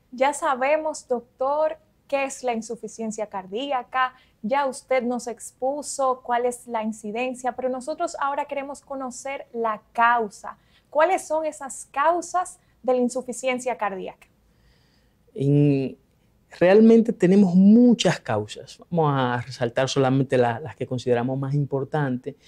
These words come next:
Speaker 2: La principal de todas es la cardiopatía isquémica, o, representada por lo que es el infarto al miocardio. Esa es la causa número uno de insuficiencia cardíaca en todo el mundo.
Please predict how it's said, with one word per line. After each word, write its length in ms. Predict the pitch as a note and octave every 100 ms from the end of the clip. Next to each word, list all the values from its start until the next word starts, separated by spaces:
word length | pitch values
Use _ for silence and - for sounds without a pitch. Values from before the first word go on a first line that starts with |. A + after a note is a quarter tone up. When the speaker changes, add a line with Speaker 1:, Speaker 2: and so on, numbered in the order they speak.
| - - _
Speaker 2:
La 180 | C#3+ D3
principal 680 | F3 F#3 F3 E3 D#3 F3 G3+
de 100 | E3
todas 640 | D3+ E3 F3+ G#3 A3 - -
es 120 | C#3
la 200 | D#3 D3
cardiopatía 680 | C3 B2+ B2+ A#2+ A2+ C3 B2
isquémica, 1080 | A2 - C3 C#3+ C3 B2 - A2+ G2+ G2
o, 180 | F#2+ - _ _ _
representada 800 | - G#2+ A#2+ A2+ - A#2 A#2 C3
por 140 | B2+ C3
lo 160 | B2
que 80 | C3
es 80 | C3+
el 100 | C#3
infarto 420 | B2+ - B2+ B2+
al 120 | C3
miocardio. 520 | B2 A#2 - A2 A2 B2+
Esa 100 | G3
es 60 |
la 100 | G3+
causa 320 | F#3+ F3 E3+
número 400 | D3+ D3+ D#3+ D3
uno 260 | C3+ C#3+ C#3+
de 80 | B2
insuficiencia 720 | A#2+ A#2+ A#2 - A#2 A2+ A#2
cardíaca 600 | A#2+ A#2 C#3 E3+ F3 C3+
en 140 | A#2
todo 220 | A#2 B2
el 100 | A#2
mundo. 400 | A#2 A#2 A#2+ A2+